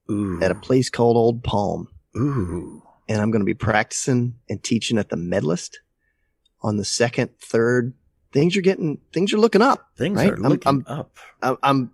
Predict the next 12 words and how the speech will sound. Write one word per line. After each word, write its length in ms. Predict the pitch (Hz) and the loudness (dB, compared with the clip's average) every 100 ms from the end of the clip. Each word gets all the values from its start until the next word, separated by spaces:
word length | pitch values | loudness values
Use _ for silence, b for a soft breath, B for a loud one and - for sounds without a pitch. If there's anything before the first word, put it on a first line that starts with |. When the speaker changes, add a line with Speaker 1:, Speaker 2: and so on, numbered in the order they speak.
| - | -2
Speaker 2:
I'm 180 | 135 143 | 2 4
on 140 | 180 | 4
an 80 | 160 - | 4 4
upward 420 | - 208 185 160 | 4 6 4 4
trend 460 | - 196 202 139 127 | 0 4 4 4 4
of, 280 | 120 - - | 2 -2 -2
of 220 | 127 113 | 0 2
places 400 | 147 165 - 135 | 2 2 2 0
I 120 | 147 | 2
get 180 | 151 165 | 2 0
to 60 | 135 | 0
go. 420 | 147 151 113 - | 2 4 2 -2